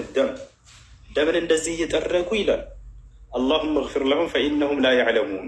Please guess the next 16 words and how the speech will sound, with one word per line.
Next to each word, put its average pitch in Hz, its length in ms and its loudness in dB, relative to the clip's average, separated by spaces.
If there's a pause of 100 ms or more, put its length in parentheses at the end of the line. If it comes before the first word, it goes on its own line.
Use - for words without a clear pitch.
(140)
«ጌታዬ 147 380 2
ሆይ 127 180 2
ስለማያውቁ 147 680 2
ነው 117 140 2
እና 123 180 2
እነዚህ 143 280 2
ሰዎች 147 220 2
የደበደቡኝ፣ 156 560 2 (540)
ያደሙኝ፣ 160 360 0
ያቆሰሉኝ፣ 147 600 2
ይቅር - 300 -2
በላቸው» 123 480 0
ብለው 185 240 0
ጸሎት 131 260 2
አደረጉላቸው 113 680 2
ይላል። - 220 -4